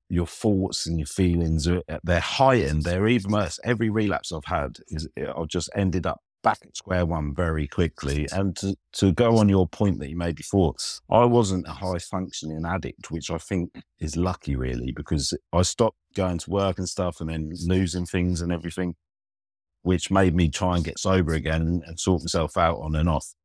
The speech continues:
which to an extent I think may have saved me. And I, I don't know your thoughts on it, but I think sometimes people that are high functioning addicts are s-, in slightly more danger 'cause they don't realise to what extent they're,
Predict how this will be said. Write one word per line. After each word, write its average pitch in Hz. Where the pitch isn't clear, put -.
which -
to 123
an 110
extent 123
I 95
think 98
may 82
have 76
saved 110
me. 67
And 90
I, 110
I 107
don't 95
know 90
your 101
thoughts -
on 80
it, 73
but 87
I 110
think 101
sometimes 90
people 87
that 82
are 80
high 92
functioning 85
addicts 76
are 80
s-, -
in 90
slightly 78
more 78
danger 95
'cause 67
they 78
don't 90
realise 82
to 87
what 76
extent -
they're, 78